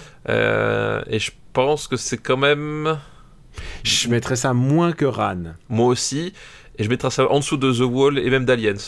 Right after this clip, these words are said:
Speaker 1: remarque.
Speaker 2: Et je mettrais ça en dessous d'Aliens, mais par contre, au-dessus de Spinal Tap, c'est sûr.
Speaker 1: Allez, entre Spinal
Speaker 2: Avec
Speaker 1: Tap
Speaker 2: Bo-
Speaker 1: et Aliens.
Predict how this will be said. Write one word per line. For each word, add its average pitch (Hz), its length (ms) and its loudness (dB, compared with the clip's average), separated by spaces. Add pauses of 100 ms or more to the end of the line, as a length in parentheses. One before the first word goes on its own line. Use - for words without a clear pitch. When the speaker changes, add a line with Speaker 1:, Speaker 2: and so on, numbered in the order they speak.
Speaker 1:
remarque. 101 260 -6
Speaker 2:
Et 113 60 -2
je 104 100 0
mettrais 120 260 0
ça 135 160 -2
en 117 120 0
dessous - 260 -6
d'Aliens, 139 220 2 (100)
mais 123 80 0
par 117 160 -2
contre, 147 240 -6
au-dessus 123 240 -2
de - 60 0
Spinal 110 400 0
Tap, 113 180 -2
c'est - 140 -8
sûr. 143 80 4
Speaker 1:
Allez, 113 200 2 (300)
entre 131 220 -4
Spinal 127 260 2
Speaker 2:
Avec 117 140 2
Speaker 1:
Tap 120 140 0
Speaker 2:
Bo- 117 60 2
Speaker 1:
et 107 40 6
Aliens. 98 380 -4